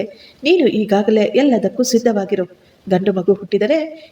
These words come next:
ಈ ಮನೆಯಲ್ಲಿ ಸದಾ ನಿನ್ನ ಮಾತೇ ನಡೆಯುತ್ತದೆ. ಒಂದು ವೇಳೆ ಹೆಣ್ಣು ಮಗು ಹುಟ್ಟಿದರೆ ಹಾಸ್ಪಿಟಲ್ನಿಂದ ಹಾಗೆಯೇ ಹೊರಟು ಹೋಗ್ಬೇಕು" ಅಂತ ನಮ್ಮ ಅತ್ತೆ ಮತ್ತು ನನ್ನ ಯಜಮಾನರು ಹೇಳಿ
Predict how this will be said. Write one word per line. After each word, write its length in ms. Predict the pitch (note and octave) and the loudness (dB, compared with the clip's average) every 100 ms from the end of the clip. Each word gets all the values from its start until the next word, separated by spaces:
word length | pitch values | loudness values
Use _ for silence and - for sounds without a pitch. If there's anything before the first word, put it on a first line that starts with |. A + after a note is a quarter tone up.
| - | 2
ಈ 100 | F4+ | 2
ಮನೆಯಲ್ಲಿ 600 | C4+ G#3+ G#3+ G#3 G#3 - | 2 0 0 0 0 -2
ಸದಾ 380 | - A#3+ C#4+ D4 | -4 -2 0 0
ನಿನ್ನ 220 | F#3+ C4+ C#4 | -2 -4 -2
ಮಾತೇ 320 | G3 - B3+ | -2 0 0
ನಡೆಯುತ್ತದೆ. 800 | A3 G3+ G3+ G3+ G#3 G3 - - - - B3+ | 2 0 0 0 0 0 -4 -20 -20 -4 0
ಒಂದು 240 | D#4+ C4 | 4 4
ವೇಳೆ 220 | G#3 G#3+ | 4 2
ಹೆಣ್ಣು 400 | G#3 - D#4 D4+ | -2 -4 -6 -4
ಮಗು 280 | A3 F#3+ A3+ | -2 2 2
ಹುಟ್ಟಿದರೆ 800 | A3 - G3 A3+ C#4+ C#4+ - - - | 0 -2 0 2 0 -2 -14 -16 -2
ಹಾಸ್ಪಿಟಲ್ನಿಂದ 680 | A3 A#3+ B3 A#3 G#3+ G#3 G#3 | -2 0 0 2 0 0 -2
ಹಾಗೆಯೇ 640 | F3+ - B3+ C4+ A3 A#3 B3 | -4 -6 -6 0 2 4 2
ಹೊರಟು 300 | F#3+ G3+ A3+ | 0 0 0
ಹೋಗ್ಬೇಕು" 600 | G3+ F#3+ G#3 G3+ - - - - - | 0 0 2 2 0 -4 -20 -20 -4
ಅಂತ 180 | F#3 G3 C#4+ D4 - - - - | -2 0 0 -2 -10 -20 -12 0
ನಮ್ಮ 200 | E4+ C#4+ | 2 2
ಅತ್ತೆ 320 | - G3+ B3 | -2 0 0
ಮತ್ತು 240 | A3 G#3 A3 | 0 -2 -2
ನನ್ನ 220 | G3+ B3+ A#3+ | -2 -2 -2
ಯಜಮಾನರು 460 | F#3+ G3+ G#3 G#3 G#3+ | 0 2 2 4 4
ಹೇಳಿ 320 | G#3 G#3 C#4+ | 4 2 -2